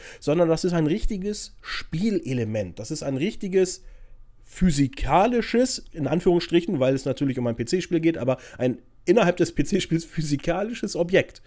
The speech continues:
Und da spritzen halt wirklich viele Entities aus diesen Entities heraus. Nun könnte man sagen, "Ja, was soll's denn, ob das jetzt irgendwelche Grafiken sind, die da angezeigt werden oder solche Entities, was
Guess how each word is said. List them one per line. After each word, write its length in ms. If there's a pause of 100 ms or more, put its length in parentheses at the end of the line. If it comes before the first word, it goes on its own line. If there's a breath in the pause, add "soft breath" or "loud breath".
(400 loud breath)
Und 160
da 80
spritzen 640
halt 420
wirklich 520
viele 560
Entities 800
aus 420
diesen 560 (340)
Entities 840
heraus. 720 (1040 loud breath)
Nun 280
könnte 320
man 160
sagen, 400
"Ja, 260
was 160
soll's 340
denn, 140
ob 160
das 200
jetzt 200
irgendwelche 840
Grafiken 600
sind, 180
die 60
da 120
angezeigt 440
werden 260
oder 220
solche 260
Entities, 600
was 260